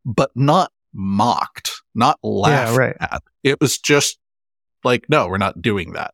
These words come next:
Speaker 1: <laughs> But no one was like, "Why is this in here? This is nonsense. Schumer's lost his mind." <laughs>
Speaker 2: Yeah. So you mentioned that there were two people. Um, I, I didn't realize that. Who were the two people?
Speaker 1: Oh man, I didn't write them down this time. Uh, we talked about them in the previous episode.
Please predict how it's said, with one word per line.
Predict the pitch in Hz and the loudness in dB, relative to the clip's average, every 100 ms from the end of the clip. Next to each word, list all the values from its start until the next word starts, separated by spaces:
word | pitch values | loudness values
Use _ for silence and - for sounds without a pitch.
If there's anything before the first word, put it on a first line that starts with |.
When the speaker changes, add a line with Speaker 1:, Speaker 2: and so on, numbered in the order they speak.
| _ | _
Speaker 1:
<laughs> | 120 - 151 | -10 -4 0
But | 143 | 2
no | 135 147 | 4 4
one | 151 127 | 4 2
was | 113 | 0
like, | 117 101 - _ _ | 0 -2 -8 _ _
"Why | 107 123 | 0 2
is | 165 147 - | 2 2 2
this | 120 143 | 2 2
in | 127 | 2
here? | - 117 104 | 0 -2 0
This | 107 - | 0 2
is | 120 | 0
nonsense. | 123 98 104 - 95 90 - | 0 0 0 -2 -4 -4 -4
Schumer's | 151 117 107 - | -2 -2 -2 -4
lost | 98 90 | -4 -4
his | 104 - | -8 -8
mind." | 90 - - - _ _ | -10 -8 -12 -14 _ _
<laughs> | - _ _ - | -14 _ _ 2
Speaker 2:
Yeah. | 160 139 - - | 4 4 -2 2
So | 185 | 4
you | 196 | 6
mentioned | 208 214 233 175 | 6 6 4 4
that | 156 | 4
there | 147 | 4
were | 139 | 2
two | - 185 147 | 2 0 2
people. | 208 - 120 113 120 _ _ | 0 2 0 0 -4 _ _
Um, | 143 131 127 120 117 - _ - | 2 4 4 0 -6 -10 _ 0
I, | 147 139 | 2 2
I | 147 | 2
didn't | 151 135 | 4 4
realize | 143 143 113 110 | 4 4 2 -2
that. | 113 - | -4 -2
Who | 131 | 0
were | 151 147 | 2 2
the | 135 | 2
two | - 143 | 0 -4
people? | 147 143 - 117 117 _ _ _ _ _ _ _ | -4 -6 -6 -8 -14 _ _ _ _ _ _ _
Speaker 1:
Oh | 107 113 110 98 | -2 0 0 -2
man, | 92 95 95 - | -2 -2 -2 -2
I | 123 | 0
didn't | 120 104 98 | 0 -2 -4
write | 92 90 - | -4 -4 -6
them | 87 | -4
down | 90 87 87 | -2 -2 -2
this | 85 - | -4 -4
time. | 101 92 95 | -2 -2 -2
Uh, | 113 107 107 | 0 2 2
we | 117 | 0
talked | - 131 131 | 0 0 0
about | - 127 | 0 0
them | 120 | 2
in | 104 | 0
the | |
previous | - 123 107 110 - | 0 -2 0 0 0
episode. | 123 - 127 123 120 | -2 0 2 2 0